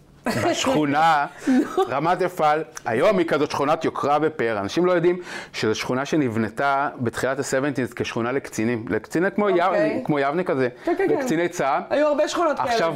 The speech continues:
Speaker 2: מה?
Speaker 1: בשנות התשעים.
Speaker 2: הקצינים לא באו, לא קנו משכון עובדים בתים, כי הם אמרו, "זה רחוק מתל אביב." אז למי הולכים?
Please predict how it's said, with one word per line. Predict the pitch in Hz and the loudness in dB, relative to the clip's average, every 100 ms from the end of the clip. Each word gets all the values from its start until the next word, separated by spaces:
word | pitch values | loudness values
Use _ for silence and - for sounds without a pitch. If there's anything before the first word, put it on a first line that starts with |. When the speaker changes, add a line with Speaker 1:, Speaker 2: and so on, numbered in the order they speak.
| 151 | 0
Speaker 2:
מה? | - 196 196 190 196 | 2 2 4 4 4
Speaker 1:
בשנות | 190 214 202 | 2 -2 -8
התשעים. | 180 185 208 | -4 -4 -2
Speaker 2:
הקצינים | 185 139 160 | -2 0 2
לא | 180 | 0
באו, | 160 175 135 120 | 0 -2 -4 -4
לא | 139 | -4
קנו | 139 160 156 | -2 0 0
משכון | 147 - 139 | 0 0 0
עובדים | 131 127 117 | 0 0 0
בתים, | 113 104 101 | -2 -2 -2
כי | 107 117 | -2 -2
הם | 120 | -2
אמרו, | 190 - | -4 -6
"זה | |
רחוק | 113 - 180 | -6 -4 -4
מתל | 170 165 | -2 -2
אביב." | 160 165 160 - - - - - | -2 -4 -6 -18 -20 -18 -12 -6
אז | 120 135 | -4 0
למי | 170 175 | 0 2
הולכים? | 175 - 147 131 131 | 2 0 0 -2 -4